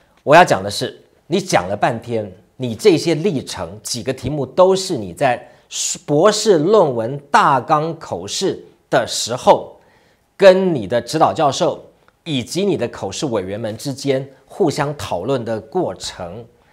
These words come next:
只有在大纲的时候，才会去思考改动你的题目，而且只有在大纲的时候，才会有你的指导教授在里面一起讨论。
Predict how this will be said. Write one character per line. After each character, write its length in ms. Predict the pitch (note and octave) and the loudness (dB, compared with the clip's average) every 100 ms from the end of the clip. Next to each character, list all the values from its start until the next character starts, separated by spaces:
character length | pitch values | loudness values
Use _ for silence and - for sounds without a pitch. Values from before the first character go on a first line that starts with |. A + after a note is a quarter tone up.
| _ _ _ _ | _ _ _ _
只 360 | _ - D#3+ A#3+ | _ -4 0 4
有 200 | G3+ F#2+ | 4 2
在 360 | - B2 G#2 - _ _ | -4 -6 -8 -20 _ _
大 320 | - F#3+ B2+ | 2 2 0
纲 280 | G#2+ D3 C#3+ | 0 -2 -2
的 120 | B2+ | -6
时 180 | F#2+ - | -10 -12
候， 340 | - B2+ - _ _ | -4 -4 -4 _ _
才 240 | - A2+ C3 | -12 -6 -4
会 140 | E3+ | -4
去 160 | D#3 D3 | -6 -6
思 340 | - - G3+ | -6 -2 -4
考 260 | G3+ F#2+ F2+ - | -4 -10 -12 -4
改 280 | G#2+ D#2 | -4 -4
动 280 | G2 G#3+ B2+ | 2 2 2
你 80 | G2+ | -4
的 120 | F#2+ | -10
题 240 | G2 - F#2+ | -10 -12 -6
目， 220 | F3 - - _ _ _ _ _ | -6 -6 -12 _ _ _ _ _
而 100 | E3+ | 0
且 160 | F#3+ A#2 | 2 -2
只 120 | E3+ | 0
有 80 | B2+ | 0
在 140 | D3+ | -2
大 360 | B2+ - F#3+ C3 | -4 2 2 2
纲 240 | - C#3+ | -2 -4
的 100 | C#3 | -4
时 140 | A2+ - | -8 -6
候， 180 | C#3 | -6
才 160 | G#2 B2 | -6 -8
会 160 | B2 D3 | -4 -4
有 60 | |
你 100 | G2 | -6
的 100 | F#2+ | -10
指 180 | G2+ C3 | -10 -4
导 160 | C#3 B2 | -4 -4
教 200 | - C3+ | -4 -4
授 200 | - B2 | -4 -8
在 200 | - C3 | -4 -6
里 100 | F#2 | -6
面 160 | A#2 C3+ | -12 -12
一 100 | D#3+ | -14
起 160 | - | -12
讨 240 | B2 - B1+ | -14 -12 0
论。 200 | D#3 | 2